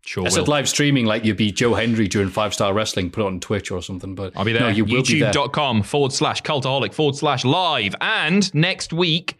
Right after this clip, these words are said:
Speaker 1: I'm gonna be, um, I'm gonna be doing the super late night streams again. So I'm doing Raw,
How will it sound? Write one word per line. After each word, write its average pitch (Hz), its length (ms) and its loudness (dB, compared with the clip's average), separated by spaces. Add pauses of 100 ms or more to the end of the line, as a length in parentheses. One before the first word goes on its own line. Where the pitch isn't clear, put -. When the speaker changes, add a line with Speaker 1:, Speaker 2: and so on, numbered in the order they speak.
(440)
Speaker 1:
I'm 120 300 0
gonna 120 280 0
be, 113 380 2
um, 95 560 2 (200)
I'm 95 80 -6
gonna 95 120 -2
be 95 60 -4
doing 92 400 0
the 87 360 -4
super 107 260 -4
late 92 220 -2
night 90 180 -6
streams 85 480 -8
again. 82 360 -10
So - 120 -10
I'm 85 80 -8
doing 85 400 -6
Raw, 87 380 -2